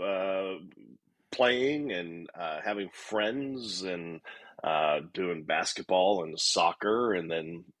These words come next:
uh, later on doing some speech, uh, uh, competitions in seventh and eighth grade through high school, and, you know, having my entire weekends taken up at just being a nerd and doing, um, uh, they're like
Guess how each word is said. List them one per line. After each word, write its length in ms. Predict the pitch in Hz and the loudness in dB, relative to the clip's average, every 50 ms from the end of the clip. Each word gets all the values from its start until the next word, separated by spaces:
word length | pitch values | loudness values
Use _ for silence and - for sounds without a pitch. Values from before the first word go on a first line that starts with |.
| - - | -16 -8
uh, 180 | 82 80 78 80 | -4 -2 0 0
later 360 | 80 90 92 90 87 90 90 | 2 4 4 4 4 4 4
on 200 | 90 95 101 101 | 4 4 2 0
doing 180 | 85 85 85 82 | -2 -4 -4 -4
some 160 | - - - | -4 -4 -2
speech, 840 | - - - - - - 101 104 131 - - - - - - - - - - - - _ _ _ - | 0 2 2 2 2 2 2 2 2 2 2 4 4 4 4 2 0 -4 -12 -20 -20 _ _ _ 0
uh, 480 | 110 117 120 117 117 117 117 117 117 110 104 - - | 4 4 6 6 6 6 6 6 4 4 2 -2 -2
uh, 140 | 104 117 - | -2 -2 0
competitions 840 | - 127 127 123 135 123 - 127 123 113 - 135 127 127 120 104 90 | 2 2 2 2 2 0 2 2 2 4 2 2 0 -2 -2 -4 -6
in 100 | 82 76 | -6 -4
seventh 400 | - - 107 92 95 101 87 - | -2 2 2 2 2 2 -4 -4
and 80 | 90 | -4
eighth 200 | 90 92 - - | -4 -4 -4 -4
grade 300 | - 90 90 95 101 95 | 0 2 4 4 4 2
through 180 | - - 92 82 | 0 -4 -4 0
high 180 | 87 95 104 | 2 2 2
school, 520 | 95 - - - 113 113 113 117 120 127 - - - - - - - _ _ - | 2 0 0 0 0 2 2 0 -2 -6 -10 -16 -20 -20 -20 -20 -20 _ _ -4
and, 460 | 90 85 82 80 82 82 82 85 90 | 0 2 2 2 2 0 -2 -2 -2
you 60 | 87 | -2
know, 100 | 85 85 | -2 0
having 260 | 87 92 92 92 85 | 2 2 0 0 0
my 140 | 85 85 85 | 0 0 0
entire 360 | 85 82 - 95 92 92 87 | 0 -2 0 0 2 2 2
weekends 440 | 85 87 90 - - 101 95 92 - | 2 0 -2 0 -2 -2 -2 -2 -2
taken 280 | - 98 92 - 95 92 | -2 -2 -2 0 0 0
up 160 | 95 104 - - | 0 0 -2 -4
at 140 | 82 80 - _ _ _ _ _ _ _ _ _ - | -8 -8 -8 _ _ _ _ _ _ _ _ _ -8
just 240 | 95 98 - 104 101 | -6 -6 -6 -6 -2
being 240 | - 104 95 101 95 | -2 0 2 2 2
a 40 | 85 | 2
nerd 600 | 82 80 82 85 90 95 104 113 117 113 107 85 | 2 4 4 6 6 6 6 4 4 2 -2 -4
and 240 | 80 76 73 - - - - - - - _ - 85 | -4 -6 -8 -12 -14 -16 -18 -18 -20 -16 _ -8 0
doing, 400 | 85 98 90 87 82 80 85 - - | 2 2 2 2 0 -2 -6 -4 0
um, 500 | - 80 78 78 76 78 - - - - - _ _ _ _ - - _ - - | 2 4 4 4 4 2 0 -2 -6 -12 -18 _ _ _ _ -20 -20 _ -18 -12
uh, 440 | - 64 - - - - - - - - - - - - _ - - - - - - _ _ _ _ - | -10 -8 -8 -6 -8 -6 -6 -6 -8 -8 -8 -14 -18 -20 _ -10 -8 -8 -8 -8 -12 _ _ _ _ 4
they're 140 | 113 113 107 | 6 8 8
like 200 | 104 104 104 | 8 6 6